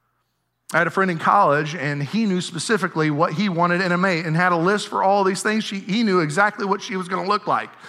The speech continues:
And I almost had to peer him right in the face and tell him, "I want you to understand this. You might be looking for a girl like that, but she ain't looking for a guy like you, okay?"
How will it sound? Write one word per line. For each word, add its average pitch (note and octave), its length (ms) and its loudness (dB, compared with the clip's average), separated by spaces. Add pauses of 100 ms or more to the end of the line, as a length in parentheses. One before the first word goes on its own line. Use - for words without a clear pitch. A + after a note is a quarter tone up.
(540)
And F3+ 100 4
I A#3 120 6
almost C4+ 280 0
had A3 180 2
to G3 100 2
peer G#3+ 260 2
him E3+ 120 2
right G3+ 200 4
in A#3 80 -2
the G#3 80 0
face F3+ 460 0
and E3 240 -2
tell A3 280 2
him, D3 120 0 (220)
"I F#3+ 140 2
want B3 300 0
you C4 100 0
to B3+ 60 -2
understand A#3+ 640 0
this. C3 400 -2 (580)
You B3+ 160 4
might D#4 220 2
be B3 80 2
looking A#3 220 2
for G#3 200 4
a F3 60 4
girl A#3 180 4
like F#3 200 2
that, A3+ 260 2
but D#3+ 100 -6
she D4+ 180 -4
ain't E4+ 180 -2
looking B3+ 220 2
for F#3 180 2
a E3 60 0
guy F#3 160 4
like D#3+ 260 0
you, G4 500 2 (560)
okay?" E4 580 0